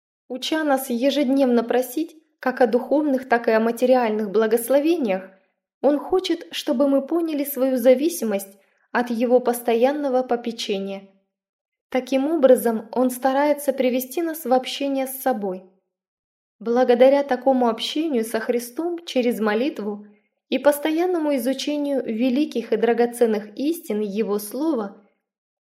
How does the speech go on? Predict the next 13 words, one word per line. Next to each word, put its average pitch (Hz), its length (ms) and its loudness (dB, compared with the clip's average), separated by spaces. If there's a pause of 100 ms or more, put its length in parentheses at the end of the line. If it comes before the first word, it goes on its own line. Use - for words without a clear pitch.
мы, 330 360 0
как 269 240 -2
голодные 233 600 2
души, 220 640 -4 (200)
насытимся 294 920 -2 (140)
и, 254 100 -4
как 226 320 -4
жаждущие, 269 880 -4 (160)
освежимся 247 880 -2
от 233 280 -6
источника 240 720 -2
жизни. 196 560 -6 (920)
Получив 269 560 0